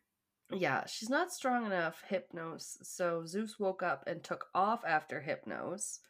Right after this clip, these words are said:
and since that's one of Nyx's kids, she came along and hid him in a cave.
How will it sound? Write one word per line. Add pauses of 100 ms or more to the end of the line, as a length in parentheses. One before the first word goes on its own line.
(800)
and (360)
since
that's
one
of
Nyx's
kids,
she
came
along
and
hid
him
in
a
cave.